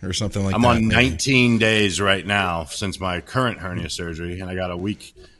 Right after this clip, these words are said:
Speaker 1: and two days left before I can get back in. I'm starting to count them. But what I did realize from that was, all right,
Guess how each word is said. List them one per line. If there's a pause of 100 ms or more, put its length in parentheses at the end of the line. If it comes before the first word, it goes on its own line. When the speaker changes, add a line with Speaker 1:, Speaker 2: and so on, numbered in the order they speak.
(100)
Speaker 1:
and
two
days
left
before
I
can
get
back
in.
I'm
starting
to
count
them. (640)
But
what
I
did
realize
from
that
was,
all
right,